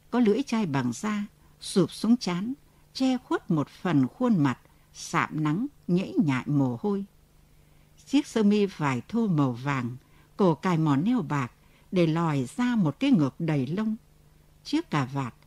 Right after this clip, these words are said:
vặn lại như màu thừng. Cái quần bằng vải to màu xanh đã cũ nát, một bên gối bạc phách và một bên bị thủng.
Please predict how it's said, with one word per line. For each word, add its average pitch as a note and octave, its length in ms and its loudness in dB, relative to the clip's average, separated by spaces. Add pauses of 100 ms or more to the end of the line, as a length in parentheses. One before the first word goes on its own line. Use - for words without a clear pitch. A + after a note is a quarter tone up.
(260)
vặn D3+ 200 -2
lại C3 420 -2
như A3 200 2
màu C3 340 0
thừng. B2+ 320 -2 (840)
Cái E4 180 0
quần D#3 240 2
bằng D#3+ 160 0
vải C#3+ 280 -2
to B3+ 340 -2
màu D3 440 2
xanh A#3+ 440 -4
đã F#3+ 80 -4
cũ G3+ 260 0
nát, B3+ 320 0 (480)
một C#3+ 240 0
bên G#3 260 0
gối G#3+ 260 2
bạc C3 320 -6
phách C#4 260 -8 (400)
và D#3+ 100 0
một C3 240 -2
bên G3 320 -2
bị C#3+ 160 -2
thủng. B2+ 380 -4